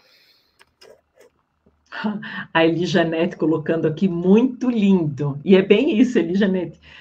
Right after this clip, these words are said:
"Muito lindo ver esse outro lado de ensinar a matemática. É pra ser essa matemática com cara de poesia,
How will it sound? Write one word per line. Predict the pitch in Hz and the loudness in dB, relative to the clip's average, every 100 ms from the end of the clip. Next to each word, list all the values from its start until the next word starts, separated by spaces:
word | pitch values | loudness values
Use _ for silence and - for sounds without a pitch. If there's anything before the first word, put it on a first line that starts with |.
| - | -10
"Muito | 180 190 214 | -2 0 2
lindo | 196 220 247 214 | 2 2 0 2
ver | 208 | 2
esse | 220 214 | 2 0
outro | 208 202 | -4 0
lado | 175 175 175 | 2 2 0
de | |
ensinar | 185 - 165 175 | -6 -4 -2 -2
a | |
matemática. | 180 180 208 190 151 - - | -2 -2 0 0 -4 -6 -4
É | 170 | -2
pra | 175 | 0
ser | 196 - 208 | 0 2 2
essa | 233 220 | 2 0
matemática | 208 202 220 185 170 196 208 | -2 -2 -2 -2 -2 -4 -6
com | 202 | -4
cara | 208 208 208 | -4 -2 0
de | 208 | -2
poesia, | 196 - 220 302 262 170 135 135 | -4 2 4 4 -2 -6 -8 -10